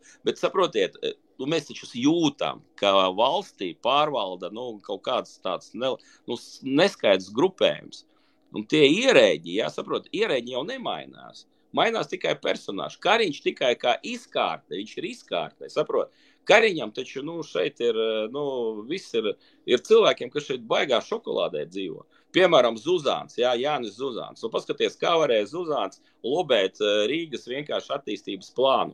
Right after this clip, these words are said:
Vienkārši paņēma, nobremzē, lai viņam ne-, neaizver kantoras ciet, jā. Varat iedomāties, ko Rīga ir zaudējusi pa gadu, jā? Zuzāns deva rīkojumu Edgaram Jaunupam, Jaunups deva savam ministram, ministrs nobloķē.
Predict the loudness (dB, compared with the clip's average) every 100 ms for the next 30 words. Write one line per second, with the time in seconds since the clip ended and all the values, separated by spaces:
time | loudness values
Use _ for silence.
0 | 0 0 4 2 2 -2 0 -2 0 0
1 | 2 0 -2 -4 -6 -6 _ 2 4 4
2 | 0 0 2 0 0 0 0 -2 -4 -2
3 | -4 -4 -8 -10 -8 -6 -4 -2 -4 -4
4 | _ 0 2 2 2 0 -2 -6 -10 -14
5 | _ _ _ 0 6 6 6 0 -2 -2
6 | -2 -2 0 0 -2 -4 -6 -4 -2 -2
7 | -4 -6 -6 -6 -8 _ _ -10 -4 -2
8 | 0 0 -2 -2 -2 0 -2 -6 -4 -2
9 | -2 -4 -10 _ _ -2 0 2 0 0
10 | 0 0 0 -2 -4 -2 0 -2 -2 -8
11 | -6 -2 -2 -2 -2 -2 -2 -2 -4 -6
12 | -10 -6 -6 -6 -8 -8 -12 -16 -2 0
13 | 2 0 -2